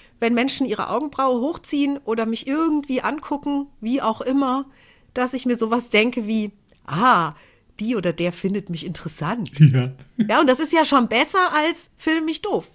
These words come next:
Speaker 1: Also dieses, „Hm, findet mich interessant“, das ist, das fühlt sich für mich, fühlt sich das schon sehr viel besser an.
Speaker 2: Absolut.
Speaker 1: Und da sehe ich auch den Fortschritt, den ich gemacht habe im Gelassenbleiben.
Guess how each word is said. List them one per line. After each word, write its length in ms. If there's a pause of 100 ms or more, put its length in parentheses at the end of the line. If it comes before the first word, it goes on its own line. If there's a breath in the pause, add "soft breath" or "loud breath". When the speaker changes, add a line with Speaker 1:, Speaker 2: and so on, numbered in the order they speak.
(120)
Speaker 1:
Also 260
dieses, 380
„Hm, 220
findet 300
mich 180
interessant“, 640 (420 soft breath)
das 200
ist, 180 (100)
das 200
fühlt 200
sich 200
für 100
mich, 580 (240)
fühlt 240
sich 200
das 280
schon 440 (240)
sehr 260
viel 240
besser 420
an. 140 (380 loud breath)
Speaker 2:
Absolut. 340
Speaker 1:
Und 140
da 120
sehe 120
ich 160
auch 100
den 180
Fortschritt, 600
den 100
ich 140
gemacht 460
habe 480 (340 soft breath)
im 160
Gelassenbleiben. 1200